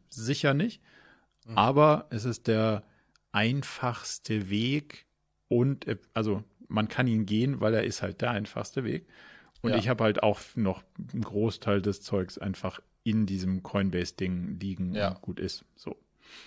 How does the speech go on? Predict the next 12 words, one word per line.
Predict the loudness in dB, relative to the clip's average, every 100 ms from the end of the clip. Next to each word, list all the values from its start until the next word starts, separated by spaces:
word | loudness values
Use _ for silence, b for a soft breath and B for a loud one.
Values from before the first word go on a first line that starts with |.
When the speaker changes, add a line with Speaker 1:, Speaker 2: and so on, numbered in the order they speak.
| B B B B _
Speaker 2:
Und | 0
ansonsten | 2 4 2 0 -6
Kategorien, | -4 -4 -2 -2 -2 -2
in | -4
die | -2
man | -2
investieren | -2 -4 -4 -2 -4
könnte, | 0 -2 0 0 0 -2 -12
wohl | -12 -6 -2
wissend, | -2 0
dass | 0 2
man's, | -2 -2 -6 -6